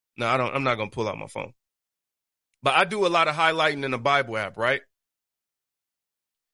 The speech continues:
And the reason I highlight something is really two reasons. I highlight it, A, 'cause it's important, interesting, thoughtful, something new that I never thought about, whatever,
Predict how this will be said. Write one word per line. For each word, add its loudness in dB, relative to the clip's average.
And 0
the 2
reason 2
I 4
highlight 0
something -4
is -4
really -2
two 0
reasons. -4
I 4
highlight 2
it, -4
A, 2
'cause -2
it's -4
important, -2
interesting, -2
thoughtful, -4
something -2
new 0
that 2
I 4
never -2
thought 0
about, 0
whatever, 0